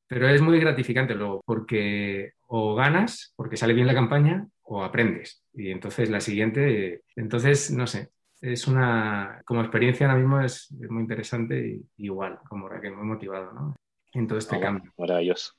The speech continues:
Speaker 2: No, y aparte usted habla con pasión, que a mí es un tema que también comparto con ustedes, que cuando uno tiene pasión por lo que está haciendo y, lo, y viene a la vista y los ojos diciendo, "Vamos para allá", bueno, yo creo que todos,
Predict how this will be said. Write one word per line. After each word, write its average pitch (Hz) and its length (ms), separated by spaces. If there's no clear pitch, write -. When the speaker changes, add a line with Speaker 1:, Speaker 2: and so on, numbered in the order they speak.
Speaker 2:
No, 113 240
y 101 60
aparte 110 280
usted 110 160
habla 113 200
con - 160
pasión, - 340
que 92 120
a - 20
mí 92 400
es - 140
un 92 120
tema 90 260
que - 100
también 90 260
comparto 87 320
con 90 120
ustedes, 82 360
que 82 220
cuando 85 260
uno 95 140
tiene - 280
pasión 101 260
por 107 120
lo 101 100
que 110 60
está - 100
haciendo 107 560
y, 101 60
lo, 98 120
y 92 140
viene 101 160
a 107 40
la 101 120
vista 110 420
y 92 40
los 90 200
ojos 110 240
diciendo, 98 720
"Vamos 101 200
para 98 180
allá", 104 300
bueno, 98 260
yo 90 140
creo 95 120
que 92 120
todos, 104 480